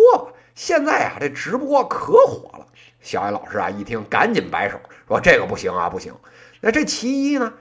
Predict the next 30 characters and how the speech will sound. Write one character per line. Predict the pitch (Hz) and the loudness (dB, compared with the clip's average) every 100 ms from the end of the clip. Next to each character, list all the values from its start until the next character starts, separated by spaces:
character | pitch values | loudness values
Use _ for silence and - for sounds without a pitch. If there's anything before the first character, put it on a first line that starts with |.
| _ | _
这 | - | -2
小 | 240 - 233 | 0 4 4
云 | 285 | 4
老 | 269 180 | 4 2
师 | 196 285 262 | 2 0 -2
糙 | - - 320 | -2 2 6
老 | 262 | 6
爷 | 139 139 262 | 6 2 0
们 | |
儿， | 254 - - - _ | -2 -6 -20 -20 _
人 | - 220 | 2 2
家 | 339 | 2
现 | 294 - 285 | -2 2 2
在 | 269 233 | 4 4
都 | 233 294 | 4 2
实 | - 226 277 | -2 -4 -4
行 | 277 285 | -2 0
这 | 233 | 0
小 | 156 - 113 101 | -2 -4 -2 0
鲜 | - 269 | 2 2
肉 | 320 | 4
了， | 320 269 101 - - - - - | 2 2 -2 -10 -20 -20 -20 -4
跟 | 302 330 185 | 0 0 6
我 | 247 | 6
也 | 277 | 6
不 | 120 180 190 | 0 -2 4
沾 | 247 294 | 4 4
边 | 285 | 2
儿 | 285 285 | 2 2
啊。 | 226 | -2